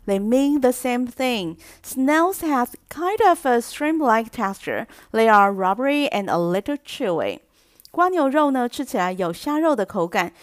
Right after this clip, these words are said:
扎实有弹性。瓦伦西亚的农夫们把现成的食材，连同从家里带来的开水和米，煮出一大锅的，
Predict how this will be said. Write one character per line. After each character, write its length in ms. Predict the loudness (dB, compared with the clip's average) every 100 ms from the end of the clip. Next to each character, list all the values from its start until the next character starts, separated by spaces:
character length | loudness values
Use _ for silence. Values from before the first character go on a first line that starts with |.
| -20 _
扎 280 | -4 -2 -2
实 360 | -6 -8 -8
有 160 | -6 -6
弹 340 | -6 -8 -8
性。 320 | -8 -6 -6 -8 _ -20 _
瓦 100 | -2
伦 180 | -2 -2
西 160 | -4 -2
亚 180 | 0
的 120 | 0 -2
农 200 | -4 -4
夫 200 | -4 -2
们 260 | -2 -2
把 140 | -4 -6
现 280 | -2 -2
成 200 | 0 -2
的 80 | -4
食 280 | -6 -8 -10
材， 400 | -4 -2 -2 -4 -8 _
连 180 | -4 -4
同 480 | -2 0 0 0 -4
从 280 | -6 -6 -2
家 180 | -2
里 140 | -2 -4
带 180 | -2 0
来 160 | 0
的 160 | 0 -2
开 240 | -2 -2
水 240 | -2 -4 -2
和 180 | -2
米， 320 | -2 -2 -6 -8 -20 -20 _
煮 220 | -8 -8
出 300 | -6 -4 -4 -6
一 100 | -14 _
大 280 | -4 -2 -4
锅 360 | -6 -2 0 0
的， 420 | 0 0 0